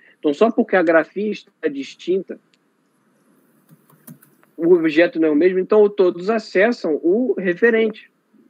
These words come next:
Ok, então a grafia do referente não importa. E aí, o, qual é a sua experiência com o tijolo? Ou seja, ele vai trabalhar esse referente e vai ver o significado emocional que a pessoa tem daquele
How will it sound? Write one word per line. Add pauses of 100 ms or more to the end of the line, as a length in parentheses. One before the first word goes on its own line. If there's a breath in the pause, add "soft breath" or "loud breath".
(720)
Ok, (240)
então
a
grafia
do
referente
não
importa. (2250 loud breath)
E
aí, (600)
o,
qual
é
a
sua
experiência
com
o
tijolo?
Ou
seja,
ele
vai
trabalhar
esse
referente
e
vai
ver
o
significado
emocional
que
a
pessoa
tem
daquele